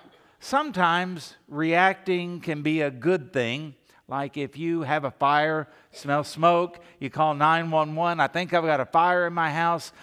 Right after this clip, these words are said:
and you expect the firemen to react and to react quickly to that. But most of the time, a reaction is not really a good thing. Okay? You go to the doctor,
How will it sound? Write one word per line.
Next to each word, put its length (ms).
and 180
you 120
expect 480
the 100
firemen 600
to 420
react 720
and 160
to 80
react 500
quickly 560
to 160
that. 480
But 380
most 520
of 120
the 80
time, 560
a 100
reaction 920
is 840
not 280
really 320
a 80
good 320
thing. 240
Okay? 260
You 100
go 180
to 60
the 160
doctor, 540